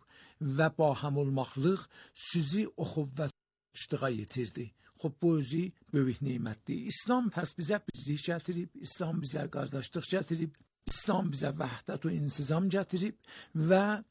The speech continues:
tamam təlaşهای elmi və əməliyi Ənbiya ilahi və ümmi məsumin ibarətdir bundan ki, biz birliyə yetişək və birliyimizi hər halda hifz edək.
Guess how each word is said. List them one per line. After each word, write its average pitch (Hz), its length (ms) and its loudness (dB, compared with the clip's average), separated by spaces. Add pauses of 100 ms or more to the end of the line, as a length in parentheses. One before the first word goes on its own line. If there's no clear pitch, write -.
tamam 202 420 6
təlaşهای 139 800 0 (120)
elmi 160 360 6
və 143 100 0 (100)
əməliyi 143 580 2 (120)
Ənbiya 175 500 4
ilahi 139 540 0
və 139 140 -4 (100)
ümmi 147 260 0
məsumin 170 680 2
ibarətdir 147 480 0
bundan 165 320 2
ki, 240 220 -2 (360)
biz 214 300 4
birliyə 151 380 4 (100)
yetişək 175 460 -4
və 131 140 0
birliyimizi 139 720 0 (280)
hər 170 200 4
halda 151 440 0 (120)
hifz 139 260 2
edək. 117 340 -4